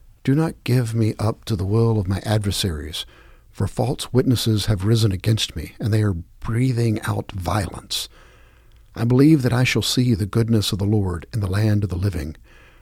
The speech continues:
Wait for the Lord. Be strong and let your heart take courage. Wait for the Lord. From the prophet Joel, chapter two, verses twelve through twenty.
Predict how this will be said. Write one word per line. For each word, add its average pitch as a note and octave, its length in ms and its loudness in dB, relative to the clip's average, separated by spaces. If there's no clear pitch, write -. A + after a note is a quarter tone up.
Wait - 300 0
for - 160 -4
the G#2 80 -2
Lord. G#2 420 -4
Be C#3 100 4
strong A#2 540 2
and G#2+ 120 -4
let A2 160 0
your G#2 120 0
heart C#3 320 -4
take A#2+ 240 0
courage. D#2+ 520 -2
Wait A2 420 -2
for G2+ 100 -4
the F2 80 -6
Lord. - 480 -4
From A#2 160 0
the A2 100 2
prophet - 380 4
Joel, F#2+ 460 0
chapter - 320 0
two, - 420 0
verses G#2 400 -2
twelve A2+ 360 2
through A2 140 -6
twenty. - 480 -8